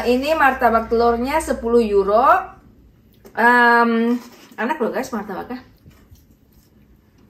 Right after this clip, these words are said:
Terus pempek. Oh. Hmm,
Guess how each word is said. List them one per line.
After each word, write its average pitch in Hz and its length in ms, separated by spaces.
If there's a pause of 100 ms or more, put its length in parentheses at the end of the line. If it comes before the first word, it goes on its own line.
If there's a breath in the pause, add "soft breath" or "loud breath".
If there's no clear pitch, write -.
(600)
Terus 294 160
pempek. 240 520 (1400)
Oh. - 200 (1500)
Hmm, 359 480